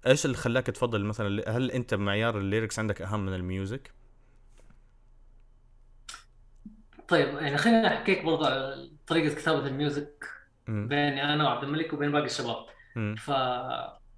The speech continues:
Speaker 2: بصراحة، يعني، أشياء كثيرة منها جات من عبد الملك، يعني، قص-، حكاية إنه تكتب القصة أول، طبعًا، يعني، ما كان، ما كان أبدًا وأنا ب-، بسوي أشياء ال-، السولو بروجكت، ما كان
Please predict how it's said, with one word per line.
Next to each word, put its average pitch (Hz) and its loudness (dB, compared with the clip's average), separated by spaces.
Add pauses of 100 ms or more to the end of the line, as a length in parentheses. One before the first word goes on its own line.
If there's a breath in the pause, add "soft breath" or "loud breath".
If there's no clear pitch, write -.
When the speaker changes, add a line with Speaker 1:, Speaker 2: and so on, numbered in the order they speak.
(160)
Speaker 2:
بصراحة، 214 4
يعني، 165 8
أشياء 180 6
كثيرة 190 8
منها 170 4
جات 175 2
من 143 0
عبد 120 0
الملك، 131 -2
يعني، 127 -2
قص-، - -2 (340)
حكاية 175 2
إنه 156 -2
تكتب 147 -6
القصة 160 -2
أول، 196 2
طبعًا، 160 4
يعني، 151 2
ما 208 4
كان، 175 4
ما 233 6
كان 220 6
أبدًا 180 6 (880)
وأنا 185 6
ب-، 160 6
بسوي 185 6
أشياء 165 4
ال-، 143 0
السولو 131 0
بروجكت، 185 0
ما 240 8
كان 190 4